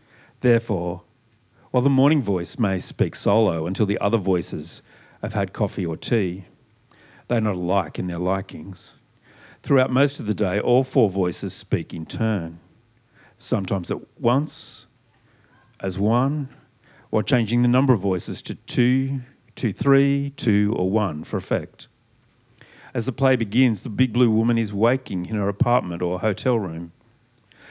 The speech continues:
She has come down from the mountains, where she is a feared mythological figure, to join contemporary urban life.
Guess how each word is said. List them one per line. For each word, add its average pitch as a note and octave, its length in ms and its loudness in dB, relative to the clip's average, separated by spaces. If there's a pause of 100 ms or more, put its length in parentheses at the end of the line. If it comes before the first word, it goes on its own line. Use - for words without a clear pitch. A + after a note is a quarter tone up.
(120)
She - 160 -2
has C#3 100 2
come D#3 240 0
down A#2 280 2
from B2 160 -2
the A#2 60 0
mountains, A#2 720 -2 (300)
where A2+ 120 2
she B2+ 180 -2
is A2 100 0
a B2 60 0
feared A#2 540 0
mythological G2 560 -4
figure, F2 440 -2 (640)
to B2+ 100 -12
join A#2+ 300 2
contemporary A#2+ 680 0
urban F2+ 320 -4
life. F#2 540 -4